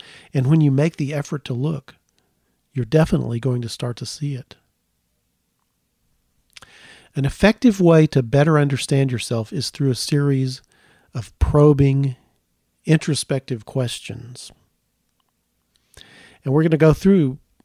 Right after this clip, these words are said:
a lot of those questions here. And you may just want to pause this recording and think about them as we go through them. Or what's even better, if, if you would like to answer them in writing,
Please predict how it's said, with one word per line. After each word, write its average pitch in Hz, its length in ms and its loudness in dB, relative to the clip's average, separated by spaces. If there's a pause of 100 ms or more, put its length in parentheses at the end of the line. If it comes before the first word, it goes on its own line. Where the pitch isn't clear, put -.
(640)
a 135 100 -4
lot 147 300 4
of 139 100 0
those 123 220 0
questions 113 500 -8
here. 117 320 -12 (1600)
And 151 240 0 (1040)
you 147 160 -4
may 170 220 2
just 156 220 -6
want 160 120 2
to 139 60 0
pause 180 400 2
this 139 160 -6
recording 135 400 -2
and 120 180 -6
think 170 220 -2
about 120 300 -4
them 110 180 -6
as 113 160 -8
we 123 80 -4
go 120 160 -4
through 147 260 -2
them. 110 220 -6 (320)
Or 190 460 4
what's 156 320 -2
even 131 240 2
better, 165 340 2 (1300)
if, - 240 -4
if 160 340 -8
you 143 120 -4
would 131 220 -2
like 139 240 4
to - 180 -10
answer 151 340 0
them 127 180 2
in 113 120 0
writing, 127 760 -2